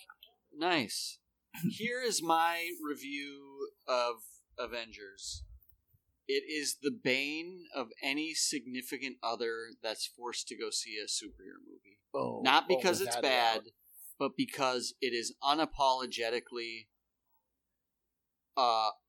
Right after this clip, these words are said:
Speaker 1: uninformed. No, that's not how you say it. It unapologetically does
Speaker 2: It's
Speaker 1: not inform its audience.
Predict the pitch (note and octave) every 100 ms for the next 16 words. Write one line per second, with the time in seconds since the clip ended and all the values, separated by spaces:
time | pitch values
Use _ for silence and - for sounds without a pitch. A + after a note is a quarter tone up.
0 | _ _ _ - C#3+ C3+ B2+ A#2+ - A#2
1 | G#2 F#2+ D3 C#3 A#2+ - C3 B2 - A#2
2 | G#2+ - A2+ G2+ _ - - D#3 E3+ F3
3 | - D3+ C#3+ C3+ C3 B2+ B2 B2+ A#2 -
4 | - G#2+ B2+ B2 B2 B2+ C3 B2+ A#2+ B2+
5 | A#2 A2+ A#2 - G#2 G2 E2+ - -